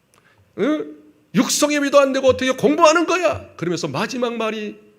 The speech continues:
비수에 꽂혔다는 거예요. "꺼져! <laughs> 꺼져. 필요 없어. 꺼져. 나가!" 얼마나 초등학교 오 학년 그 꼬마가 말이야,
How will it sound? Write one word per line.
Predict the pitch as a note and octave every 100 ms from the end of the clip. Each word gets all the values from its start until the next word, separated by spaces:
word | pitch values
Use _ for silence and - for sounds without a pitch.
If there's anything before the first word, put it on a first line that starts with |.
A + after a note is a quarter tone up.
| -
비수에 | F3+ G3+ G3
꽂혔다는 | F#3+ G3 - E3 D#3 A#2+
거예요. | A#2+ C#3 - _ _ _ _ -
"꺼져! | G4 G4 G4 G#4+ G4+ F#4+ D#4+ A#3+ - -
<laughs> | - C#4 - - -
꺼져. | - D#3+ E3 B2 - _ _
필요 | - F#3 C#3+
없어. | - B2
꺼져. | - G#2 -
나가!" | F3+ C4 C#4+ A3 - - _ _ _ _ _ _ _ _ _ -
얼마나 | D3+ C#4 C4+ B3 B3 A#3+
초등학교 | - A3 A3 A#3+
오 | A3+ G3+ G#3+
학년 | G#3 G#3
그 | G#3 G3
꼬마가 | - G#3+ F#3+ F#3+
말이야, | F3+ F3+ E3+ F3 E3